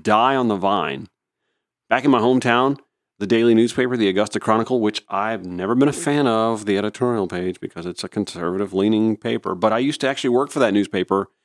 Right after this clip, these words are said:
in high school in the sports department. It was the Augusta Chronicle that gave me the opportunity to cover the Masters, college and high school football, basketball, minor league baseball.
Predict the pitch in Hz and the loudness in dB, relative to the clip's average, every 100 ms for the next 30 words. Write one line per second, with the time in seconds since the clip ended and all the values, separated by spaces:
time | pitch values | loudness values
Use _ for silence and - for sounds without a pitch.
0 | _ _ _ 120 135 120 131 - 101 92 | _ _ _ 2 4 2 -2 -2 0 2
1 | 107 107 117 120 - 98 92 78 82 _ | 2 0 -2 -4 -4 -4 -4 -4 -12 _
2 | _ _ _ _ _ _ _ _ 127 131 | _ _ _ _ _ _ _ _ 0 0
3 | - 131 117 123 - - 131 135 110 113 | 0 0 2 -2 -6 -2 -2 0 -2 0
4 | 113 107 131 131 101 95 - - 101 90 | -2 2 2 4 0 -2 -6 -2 -2 -2
5 | 92 90 _ - 147 127 98 90 92 131 | -6 -8 _ -10 -6 -4 -2 -2 -4 -4
6 | 151 - 85 73 - _ _ _ _ _ | -4 -4 -6 -10 -16 _ _ _ _ _
7 | _ _ - 127 131 156 143 - - _ | _ _ -8 -2 0 0 -2 -6 -6 _
8 | _ _ _ _ _ 107 101 98 90 _ | _ _ _ _ _ -4 -2 -4 -6 _
9 | 127 135 - 147 139 127 _ - 147 - | -4 -4 -2 -2 -2 -4 _ -2 -2 0
10 | 143 160 175 - _ _ _ _ _ _ | -2 -2 -6 -14 _ _ _ _ _ _
11 | _ _ _ _ _ _ - 131 131 170 | _ _ _ _ _ _ -2 -2 0 0
12 | 151 151 170 180 _ _ _ _ _ _ | 2 0 0 -6 _ _ _ _ _ _
13 | _ _ _ _ 104 143 160 117 107 123 | _ _ _ _ 0 2 2 0 -2 -4
14 | - 143 160 180 | -4 -4 -4 -6